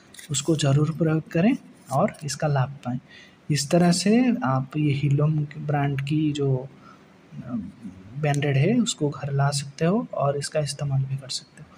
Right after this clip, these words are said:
अगर आपको ये वीडियो अच्छी लगे तो इसको लाइक करना। दूसरे लोगों तक ये जो आयुर्वेदिक चीज़ें हमारे भारतीय ज्ञान है उसको कैसे हम ज़्यादा से ज़्यादा प्रचार कर सकें, इसके लिए वीडियो को ज़्यादा से ज़्यादा share करें, दूसरे लोगों को बताएं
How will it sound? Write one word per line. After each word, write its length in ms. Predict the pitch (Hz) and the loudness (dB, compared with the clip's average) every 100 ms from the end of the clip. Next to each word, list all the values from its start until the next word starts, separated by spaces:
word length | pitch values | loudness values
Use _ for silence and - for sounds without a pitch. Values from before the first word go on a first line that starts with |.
| - - - 151 | -20 -20 -8 -2
अगर 320 | 147 180 240 240 - - | 2 2 2 -4 -12 -6
आपको 640 | 131 135 - 160 156 - - - - _ - | -6 -4 -2 0 0 -4 -12 -16 -16 _ -4
ये 200 | 151 147 | 0 0
वीडियो 360 | 139 120 139 147 | 0 0 2 2
अच्छी 300 | 143 139 156 | 0 -2 -2
लगे 280 | 147 170 240 - - | 0 0 -2 -4 -6
तो 100 | 143 | -4
इसको 240 | 135 147 | -2 0
लाइक 220 | 131 135 | 0 0
करना। 420 | 139 139 160 196 - - - - - | -2 -4 0 0 0 -10 -20 -20 -2
दूसरे 380 | 147 170 208 214 | 2 4 6 6
लोगों 280 | 214 185 175 | 6 6 4
तक 180 | 180 208 | 4 2
ये 180 | 202 151 | 4 4
जो 400 | 156 147 135 127 | 4 4 2 0
आयुर्वेदिक 600 | - 139 143 156 147 151 | -2 0 2 2 2 0
चीज़ें 300 | - 147 151 | 0 0 2
हमारे 360 | 160 147 143 143 | 2 2 0 0
भारतीय 480 | 131 139 139 147 143 | 0 0 0 0 0
ज्ञान 320 | 143 127 131 | 0 -2 2
है 220 | 139 202 - - - - - | 4 2 -2 -14 -20 -8 -2
उसको 420 | 156 - 208 226 | 0 2 4 4
कैसे 380 | 214 147 - 160 | 4 0 2 2
हम 460 | 139 165 202 190 156 | 4 4 4 2 -2
ज़्यादा 360 | 143 139 139 | 0 2 4
से 160 | 165 170 | 2 2
ज़्यादा 360 | 156 147 156 156 | 0 0 0 -2
प्रचार 400 | 156 139 147 147 | -2 0 0 0
कर 140 | 151 | -2
सकें, 260 | 143 147 190 | -2 -4 -2
इसके 240 | 165 151 | -4 -2
लिए 140 | 147 | 0
वीडियो 280 | 147 139 139 | 0 0 -2
को 120 | 139 | -2
ज़्यादा 260 | 143 139 139 | -4 -2 -4
से 160 | 139 147 | -6 -2
ज़्यादा 200 | 143 139 | -4 -2
share 340 | - 139 139 | -4 0 0
करें, 300 | 139 151 151 | 0 -2 -4
दूसरे 320 | 143 139 139 | -4 -6 -2
लोगों 280 | 135 131 135 | -2 0 0
को 100 | 147 | 0
बताएं 320 | 135 139 160 | -2 0 -2